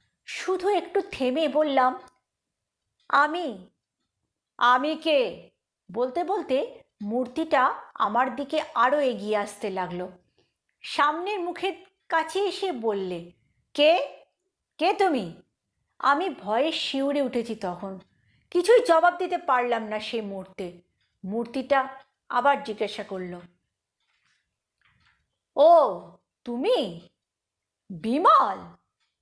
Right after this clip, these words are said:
ধীরেশদার ছেলে?" আমি তখন যেন জ্ঞান ফিরে এলো, চিনতে পারলাম মূর্তিটাকে।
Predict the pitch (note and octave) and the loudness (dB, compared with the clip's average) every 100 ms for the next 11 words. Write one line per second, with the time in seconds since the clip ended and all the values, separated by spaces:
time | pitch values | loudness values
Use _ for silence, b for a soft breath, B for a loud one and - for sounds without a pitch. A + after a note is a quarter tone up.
0 | _ _ - - - D3+ F3+ B3+ - - | _ _ -20 -18 -12 -4 2 2 2 0
1 | F4+ F#4 - C#5+ A#4 A3 D#3+ - _ _ | 0 0 2 4 4 0 -4 -16 _ _
2 | _ _ _ _ _ _ _ C4+ C#4+ F4+ | _ _ _ _ _ _ _ -2 -2 -4
3 | F#4 F4+ - C#4 D#4 - _ - D4+ D#4+ | -2 -2 -2 -6 -6 -16 _ -2 -2 -2
4 | - _ A#3+ B3 D4 D4+ - A#3 G#3 F#3+ | -6 _ 0 0 0 -6 -10 -6 -4 -2
5 | F3+ E3+ F3+ - _ _ _ _ _ _ | -4 -8 -10 -16 _ _ _ _ _ _
6 | _ _ _ _ _ _ _ _ _ _ | _ _ _ _ _ _ _ _ _ _
7 | _ - G4 F#4+ G#4 C#4 B3 B3 A3+ G#3 | _ 0 0 2 2 2 2 0 -2 -6
8 | - G#3+ G3+ F#3+ F#3+ F3+ | -10 -8 -8 -8 -12 -12